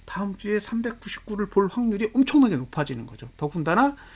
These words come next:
다음 주는 월화수가 휴장이고 목금만 거래일이 있습니다.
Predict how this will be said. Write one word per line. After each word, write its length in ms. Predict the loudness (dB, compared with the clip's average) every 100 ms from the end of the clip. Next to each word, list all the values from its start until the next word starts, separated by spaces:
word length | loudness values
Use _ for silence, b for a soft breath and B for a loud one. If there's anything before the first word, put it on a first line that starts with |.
| B B B -14
다음 400 | -6 -4 -4 -6
주는 500 | -8 -6 -2 0 -2 0
월화수가 840 | 0 0 0 -2 -4 0 2 0 -6
휴장이고 680 | -6 -4 -2 -4 -4 -4 -6 B
목금만 960 | 2 2 2 -8 -4 -2 0 0 0 -2
거래일이 600 | -4 -4 -4 -6 -6 -8
있습니다. 480 | -6 -4 -4 -4 -8